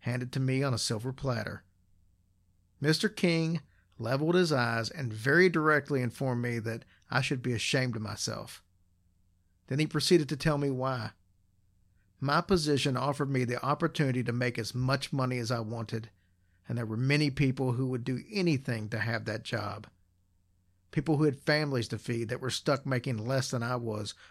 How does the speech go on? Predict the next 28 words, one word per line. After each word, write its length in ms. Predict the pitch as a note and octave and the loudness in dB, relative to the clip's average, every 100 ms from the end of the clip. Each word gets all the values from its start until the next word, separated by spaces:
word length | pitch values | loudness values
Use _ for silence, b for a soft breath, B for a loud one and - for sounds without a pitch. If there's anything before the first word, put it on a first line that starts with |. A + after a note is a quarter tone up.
| B | B
with 140 | C3+ | -2
no 320 | C3+ C#3 D3 D3 | 0 2 4 4
ability 420 | B2+ C3+ B2+ A#2+ | 4 2 2 -2
to 100 | B2 | -4
make 260 | A#2+ A#2 C3 | -4 -4 -4
any 160 | C3+ | -2
more 280 | C3 B2+ A#2+ | -2 -2 -4
than 140 | A#2 | -4
their 200 | A#2 A#2 | -6 -4
hourly 320 | B2+ B2+ B2 A#2 | -2 -2 -2 -4
rate 180 | A#2 | -6
of 100 | G#2+ | -4
pay. 360 | C3 A#2+ G#2 A2+ _ _ _ _ _ _ _ _ _ _ _ _ _ _ _ | 0 0 -2 -12 _ _ _ _ _ _ _ _ _ _ _ _ _ _ _
His 180 | - B2 | -6 -2
final 300 | D3 D#3+ F3+ | 2 4 4
statement 400 | - E3+ D#3 C#3+ | 4 4 4 0
to 60 | C#3 | -2
me 180 | C3+ C3+ | 0 0
was 220 | B2 A2 | -2 -2
that 120 | A#2+ | -4
if 140 | A2 C3 | 0 2
I 100 | D3 | 2
was 180 | D3+ | 2
not 240 | E3 D#3+ E3 | 4 4 4
gonna 200 | D#3+ D3+ | 0 2
appreciate 580 | C#3 - F3 D#3+ C#3 C3 | 0 2 2 4 2 2
the 100 | C3 | 0
opportunity 840 | C3+ C3+ D3+ E3+ E3 C3+ A2+ G2+ | 0 -2 -4 -2 0 0 -4 -6